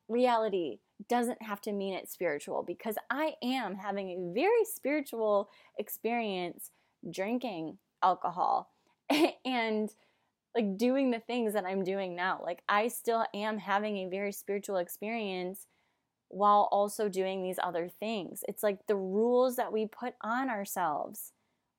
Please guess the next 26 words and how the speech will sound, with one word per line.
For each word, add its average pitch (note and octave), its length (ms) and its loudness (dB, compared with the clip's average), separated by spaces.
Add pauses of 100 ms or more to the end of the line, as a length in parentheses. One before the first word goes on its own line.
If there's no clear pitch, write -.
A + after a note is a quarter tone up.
(100)
are B3 260 4
of B3+ 200 4
our C4 220 4
own A#3+ 300 -2
doing. A3 400 -4
Like, F#3 220 -6
we A3+ 260 0
get B3+ 200 0
to C4+ 120 -6
make A#3+ 320 -4
up A#3 320 -4
and, G#3+ 380 -6
and G3 400 -6
create A3+ 500 -2
whatever A3 480 -4
we A#3 140 -4
want A3 240 -6
to G#3+ 100 -12
create. G#3+ 540 -4 (560)
And G#3+ 140 -4
I G#3+ 100 -2
hope G#3+ 320 -6
that A3 240 -6
this G#3 180 -4 (100)
episode G#3 500 -4
really A3 400 0